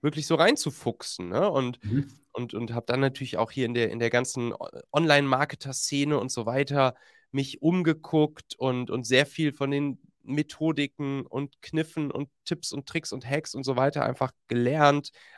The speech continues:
Speaker 1: ausprobiert, mir abgeguckt, weiterentwickelt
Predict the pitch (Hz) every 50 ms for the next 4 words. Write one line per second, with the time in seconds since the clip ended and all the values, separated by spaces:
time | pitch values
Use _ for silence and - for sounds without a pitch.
0 | _ - - 151 165 160 - - - - 139 123 131 147 147 147 143 147 139 -
1 | - 147 - - - 143 - - - 151 147 - - - - - _ - - -
2 | _ _ - 127 143 151 - 156 127 131 135 123 139 147 - 151 147 143 139 -